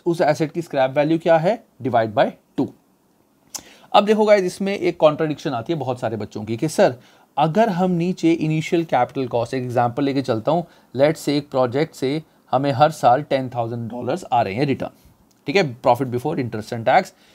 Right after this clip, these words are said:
इनिशियल जो मेरी कॉस्ट लगी थी इसमें, इनिशियल कॉस्ट मेरी लगी थी, let's say, अ, फिफ-, या इसको कर, करता हूँ मैं टू लाख, टू लाख मेरी इनिशियल कॉस्ट लगी थी इस प्रोजेक्ट को परचेज करने में, मशीन को परचेज करने में,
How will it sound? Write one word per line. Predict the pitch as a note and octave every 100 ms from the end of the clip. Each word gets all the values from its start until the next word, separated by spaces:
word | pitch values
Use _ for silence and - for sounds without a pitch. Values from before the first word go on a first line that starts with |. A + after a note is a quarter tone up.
| - - -
इनिशियल | F3+ G3 F#3+ A#3+ B3
जो | A3+ A3+
मेरी | A3 G#3
कॉस्ट | G#3+ F#3 F3 F#3+ F3
लगी | D#3+ D3
थी | C#3+ B2+
इसमें, | B2 C3 C#3+ G#3 - _ _
इनिशियल | D#3 E3 E3+ A3 G#3+
कॉस्ट | D#3 D#3 D#3
मेरी | D#3 D#3
लगी | C3 B2+
थी, | D3+
let's | B2 A2 -
say, | D3 G3 A3 _ _ _ _ C3
अ, | B2+ C3 - _ _ _
फिफ-, | D#3 - -
या | C#3+ C#3+
इसको | C#3 -
कर, | C#3 B2
करता | B2+ A#2+
हूँ | F3
मैं | G#3+
टू | C3+
लाख, | G#2 G2 -
टू | E3+
लाख | F3 E3 E3+
मेरी | D#3 C#3
इनिशियल | B2+ A#2+ D#3
कॉस्ट | D#3+ D#3+ E3+
लगी | E3+
थी | F3+ B3+ _ _ _ _
इस | D3+ C#3+
प्रोजेक्ट | D3 D3 D#3
को | D#3+
परचेज | D#3 D#3+ D#3
करने | E3 D#3+
में, | E3
मशीन | D#3 E3 D#3+
को | E3
परचेज | D#3+ D#3+ D#3
करने | D#3 E3
में, | G3